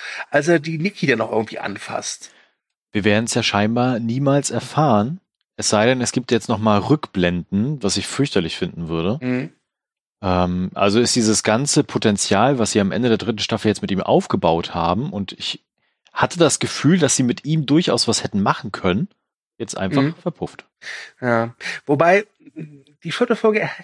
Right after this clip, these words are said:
Speaker 1: hat auch einen fiesen Cliffhanger, aber gut, da kommen wir schwer gleich zu.
Speaker 2: Genau, da kommen wir gleich zu. Auf jeden Fall ist er tot.
Speaker 1: Mhm.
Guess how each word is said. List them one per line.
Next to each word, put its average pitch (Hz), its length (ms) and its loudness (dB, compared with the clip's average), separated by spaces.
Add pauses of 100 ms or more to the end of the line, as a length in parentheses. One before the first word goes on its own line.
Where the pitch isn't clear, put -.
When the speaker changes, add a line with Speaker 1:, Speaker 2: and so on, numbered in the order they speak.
(180)
Speaker 1:
hat - 160 -8
auch - 240 0
einen 170 100 -4
fiesen 190 380 -4
Cliffhanger, 104 380 -6
aber 123 280 2
gut, 131 120 -2
da - 40 -4
kommen 143 180 -6
wir 123 40 -4
schwer 113 200 -4
gleich - 280 -8
zu. - 200 -20 (120)
Speaker 2:
Genau, 127 280 2
da 107 100 2
kommen 135 160 0
wir 107 60 0
gleich 107 240 0
zu. 196 220 0 (320)
Auf - 140 0
jeden 190 160 4
Fall 170 280 4
ist - 180 -4
er 98 80 -2
tot. - 340 -2 (100)
Speaker 1:
Mhm. 131 280 -6